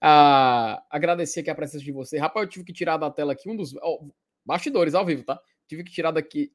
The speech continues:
daqui da tela um dos nossos membros da bancada de hoje, o responsável por a gente tá <laughs> conversando vinte e seis, porque já já ele tá entrando, tá? Já já ele tá entrando. Oco-, ocorreu um imprevisto aqui.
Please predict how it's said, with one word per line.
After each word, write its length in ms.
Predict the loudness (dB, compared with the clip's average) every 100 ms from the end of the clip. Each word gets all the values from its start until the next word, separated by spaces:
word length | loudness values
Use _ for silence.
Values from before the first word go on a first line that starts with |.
| -8
daqui 180 | -6 -2
da 140 | -2
tela 300 | 0 -2 -4
um 140 | -6 -6
dos 180 | -6 -2
nossos 320 | -4 -4 -6
membros 360 | -4 -4 -4
da 80 | -2
bancada 440 | -2 -4 -4 -4 -4
de 140 | -4
hoje, 260 | -4 -4 -8
o 60 | -8
responsável 760 | -8 -6 -8 -8 0 2 2
por 100 | 0
a 20 | -8
gente 180 | -6 -4
tá 80 |
<laughs> 20 | -4
conversando 600 | -2 -2 -2 0 -4 -2
vinte 240 | -8 -8
e 60 | -10
seis, 380 | -4 -4 -4 -10 -20 -20 -20 -2
porque 320 | 0 4 4
já 220 | 6 4
já 200 | 6 2
ele 100 | 0
tá 140 | -2 -2
entrando, 320 | -4 -10 -6
tá? 140 | -4
Já 120 | -2
já 100 | 0
ele 100 | 0
tá 80 | -2
entrando. 240 | -6 -8 -12
Oco-, 260 | -8 -6
ocorreu 280 | -4 -2 -2
um 20 |
imprevisto 440 | -2 -2 -4 -4 -8
aqui. 200 | -10